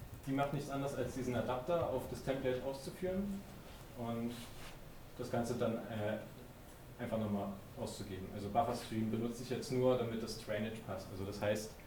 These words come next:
äh, wenn man das H T M L generiert, dann wird das auch in kleinen Paketen halt ausgeliefert. Und wenn jetzt der, der Empfänger, also der Browser, irgendwie hinter einem Holzmodem steckt,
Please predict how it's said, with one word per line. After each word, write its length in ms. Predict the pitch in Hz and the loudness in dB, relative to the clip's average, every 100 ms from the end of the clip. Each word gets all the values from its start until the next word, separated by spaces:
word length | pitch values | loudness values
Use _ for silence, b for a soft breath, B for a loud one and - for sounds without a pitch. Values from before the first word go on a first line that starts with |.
| B B B - | B B B -2
äh, 200 | 113 107 104 - - - - - - - - - - | 4 4 2 -6 -12 -14 -14 -12 -12 -10 -10 -10 -6
wenn 420 | 123 113 113 110 107 - - - | -2 0 2 2 0 -6 -14 -10
man 400 | 117 110 107 104 98 - - | -4 0 2 2 -2 -8 -10
das 160 | - 123 | -4 0
H 60 | |
T 100 | - | 0
M 120 | 113 131 | 2 2
L 100 | 127 | 2
generiert, 480 | 120 117 127 175 - - | 2 2 2 0 -2 -6
dann 140 | 123 117 | -2 2
wird 140 | 120 | 2
das 240 | 131 123 - | 0 -4 2
auch 200 | 123 120 - | 4 4 2
in 140 | 113 110 | -2 0
kleinen 220 | 123 123 | 2 0
Paketen 360 | - 135 123 120 | 0 0 0 0
halt 140 | 113 | 0
ausgeliefert. 560 | 120 - 107 104 98 95 - - B B - - | 0 0 0 2 0 -2 -6 -12 B B -8 -6
Und 420 | 107 101 101 104 101 - - | -2 2 2 2 0 -4 -2
wenn 140 | 110 | 2
jetzt 320 | 113 110 - | 2 0 -2
der, 460 | 110 101 98 95 95 - - - - | 0 2 0 -2 -4 -6 -12 -12 -4
der 220 | 104 101 | -2 -2
Empfänger, 380 | 98 127 147 143 | -2 0 0 0
also 180 | 101 98 | 0 0
der 80 | |
Browser, 520 | 95 113 127 131 131 131 113 | 0 2 4 6 4 0 -2
irgendwie 240 | 113 110 | -2 0
hinter 220 | 113 113 | 0 2
einem 260 | 104 104 104 | 2 2 2
Holzmodem 440 | 131 - 101 101 | 2 2 2 2
steckt, 360 | - 110 - | 0 -2 -2